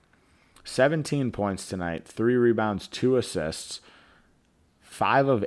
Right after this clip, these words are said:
eight from three, six of nine from the field. That other basket that he did make that wasn't a three was a beautiful baseline drive, f-, like, not really floater finish, but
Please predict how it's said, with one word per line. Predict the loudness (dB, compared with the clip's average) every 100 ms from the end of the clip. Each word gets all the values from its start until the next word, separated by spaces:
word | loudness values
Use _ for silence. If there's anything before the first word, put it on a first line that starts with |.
| 2
eight | 2 2
from | -6 -4 -4 0
three, | 2 2 2 -4 -8 _ _ _ _ _ _ _ -20 -14
six | -6 2 2 4
of | 0 2
nine | 0 0
from | -2 -6
the | -4
field. | 0 2 2
That | 4 4 6
other | 4 6 6 6 4
basket | 2 0 -2 -4 -4 -6 -8 _ -20 _ -4
that | -2
he | 0
did | 2 2 4
make | 0 0
that | -2 -2
wasn't | 0 6 6 6 0
a | 0
three | 0 0 2 -2 -4 -14 _ _ -2
was | 0 2
a | 0
beautiful | -2 -6 4 6 6 4 0 -2 -4 -8 -20 -20 _ _ -16 -4
baseline | 2 2 2 0 2 2 0
drive, | -4 -2 0 0 0 -4 -8 -20 _ _ _ _ -20 -20
f-, | -20 -4
like, | 0 0 -2 -8
not | -2 -2 0
really | 0 2
floater | 0 -4 0 2 2 -2
finish, | -4 -2 -2 -4
but | 2 4 2